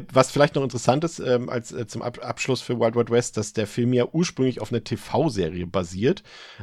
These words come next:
Ähm, und der Hauptdarsteller der T-V-Serie hat diesen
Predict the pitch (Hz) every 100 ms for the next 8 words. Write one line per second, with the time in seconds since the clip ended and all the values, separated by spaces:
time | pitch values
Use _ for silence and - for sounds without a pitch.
0 | - 117 113 113 131 - 120 110 107 110
1 | - 131 117 - 131 135 - 127 131 123
2 | 117 120 - 127 127 104 98 113 120 -
3 | - - 127 127 _ - 113 127 123 120
4 | 120 117 120